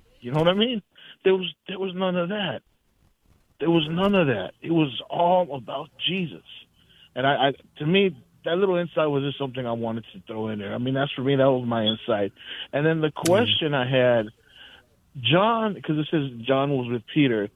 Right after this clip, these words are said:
Speaker 1: This isn't John the Baptist, correct?
Speaker 2: No, this is John the Apostle, John, uh, John the Beloved.
Speaker 1: Awesome. Okay. Okay. Just wanted to get it straight, but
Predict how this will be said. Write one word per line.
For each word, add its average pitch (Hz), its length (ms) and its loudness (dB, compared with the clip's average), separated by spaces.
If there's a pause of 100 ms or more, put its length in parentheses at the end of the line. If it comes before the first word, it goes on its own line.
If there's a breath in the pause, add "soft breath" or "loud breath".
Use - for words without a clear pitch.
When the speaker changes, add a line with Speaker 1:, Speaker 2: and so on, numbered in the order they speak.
(460 soft breath)
Speaker 1:
This 180 300 2
isn't 156 480 -4
John 123 380 0
the 107 60 -6
Baptist, 107 600 -8
correct? 120 340 -2 (1040 soft breath)
Speaker 2:
No, 123 220 6
this 135 220 4
is 123 100 2
John 127 380 4
the 113 100 4
Apostle, 110 500 -4
John, 113 480 -2
uh, 123 220 -6
John 127 260 0
the 120 80 2
Beloved. 104 480 -4
Speaker 1:
Awesome. - 960 -8 (200)
Okay. 107 280 -4 (720)
Okay. 104 300 -2 (380)
Just - 120 -8
wanted 147 200 4
to 147 40 0
get 147 120 4
it 135 180 0
straight, 107 280 -2
but 135 120 0